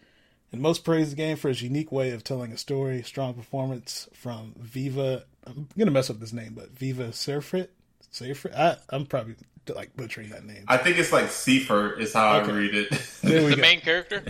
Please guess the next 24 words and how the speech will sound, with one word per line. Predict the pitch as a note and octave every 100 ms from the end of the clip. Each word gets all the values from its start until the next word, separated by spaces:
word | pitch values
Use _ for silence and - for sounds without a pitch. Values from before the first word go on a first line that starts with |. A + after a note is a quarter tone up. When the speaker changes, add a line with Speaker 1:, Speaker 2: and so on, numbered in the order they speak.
| -
Speaker 1:
Yeah, | D3+ C3
the | C3
main | D#3
Speaker 2:
The, | -
Speaker 1:
character. | D#3 D#3+ -
Speaker 2:
the |
actress, | D3+ D3+ - C3 A2 -
the | C3
actress, | C#3 C3+ A2+ - - - -
Speaker 1:
<laughs> |
Yeah. | B2+
Speaker 2:
yeah. | A#2 G2 G#2 - - - _ _ _ _
Speaker 1:
And, | C#3+ C#3
uh, | C#3 C3+ B2+
and | C#3
the | C3+
ways | D3 E3 D#3+ C#3+
that | C3+ B2+ - _
Her | - D3
Story | - D3+ C#3
challenges | C3 C#3 C3+ C3 C3+
conventional | - B2 C3+ B2 C3+ B2
game | B2 G#2+
design. | A2 A2 A2 A2+